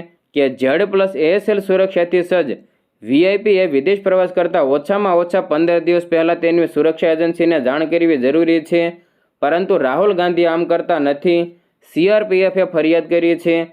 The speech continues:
કે રાહુલ ગાંધી દેશના ખાસ વી વી આઈ પી માંથી એક છે, જેઓનું અત્યંત સંવેદનશીલ મહત્વ છે, તેમ છતાં તેઓ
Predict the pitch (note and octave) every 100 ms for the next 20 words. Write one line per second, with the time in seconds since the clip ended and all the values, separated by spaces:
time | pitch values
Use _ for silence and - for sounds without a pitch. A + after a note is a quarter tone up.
0 | _ _ - C3 A#2+ C3+ F#3+ G3+ F#3 F#3
1 | F#3 E3 F3 F#3+ E3+ - E3 G3+ E3+ E3+
2 | F3 E3+ F3 E3+ E3 E3+ F3 C#3+ D#3+ E3+
3 | F3 E3+ E3+ F3 _ _ - A#2+ D#3 F3+
4 | D3+ C#3+ - G#3 G3 E3+ F3 E3 E3+ E3+
5 | E3+ C#3+ D3+ E3+ E3+ E3 F3 E3+ E3+ -
6 | _ _ D3 F3+ G3 F#3+ E3+ E3+ D#3 E3+
7 | D#3+